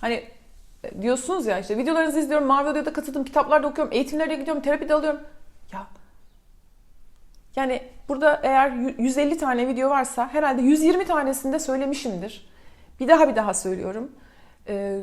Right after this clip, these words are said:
ruhsal konular, ha ruhsal anladım mesela. Bir şey çok iyi anladınız, oturttunuz ama pratik yapmanız lazım. Yani bu şey gibi, dil öğrenmek gibi.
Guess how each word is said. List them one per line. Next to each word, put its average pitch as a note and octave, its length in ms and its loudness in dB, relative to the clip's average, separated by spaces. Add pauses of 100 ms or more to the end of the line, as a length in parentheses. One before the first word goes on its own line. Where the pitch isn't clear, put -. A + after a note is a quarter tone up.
ruhsal D4+ 520 2
konular, C#4+ 440 2
ha G4+ 220 6
ruhsal E4 400 4
anladım D#4+ 420 2
mesela. D#4+ 440 -4 (260)
Bir E4+ 80 4
şey G4 140 4
çok G4+ 240 0
iyi - 60 -2
anladınız, A3+ 680 -2 (540)
oturttunuz C#4+ 760 -2 (260)
ama E4 220 -8
pratik D4 440 0
yapmanız G#3+ 460 0
lazım. F3 380 -10 (400)
Yani C#4+ 260 0
bu E4 80 0
şey F4 240 4
gibi, G3 320 -4
dil D4+ 260 6
öğrenmek G3+ 580 0
gibi. E3 320 -8